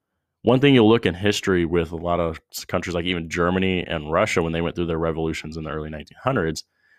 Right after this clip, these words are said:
is they overtake the education system and indoctrinate a generation or two with radical ideas. And that's how things are so impl-, are implemented so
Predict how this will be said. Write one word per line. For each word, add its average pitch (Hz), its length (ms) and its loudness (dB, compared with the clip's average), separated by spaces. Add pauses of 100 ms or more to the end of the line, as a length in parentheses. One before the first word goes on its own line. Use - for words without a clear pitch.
(200)
is 92 160 2
they 92 120 4
overtake 113 560 2
the - 120 0
education 92 640 0
system 80 420 -6
and 82 100 -6
indoctrinate 87 760 -2
a 80 100 -4
generation 85 560 -2
or 76 80 -10
two 92 400 2 (460)
with 82 180 -2
radical 90 380 2
ideas. 80 540 0
And 85 100 -6
that's 90 160 -2
how 85 200 0
things 82 320 -10
are 80 100 -4
so 87 380 0
impl-, - 280 -6 (300)
are 76 100 2
implemented 90 420 -2
so 80 220 -2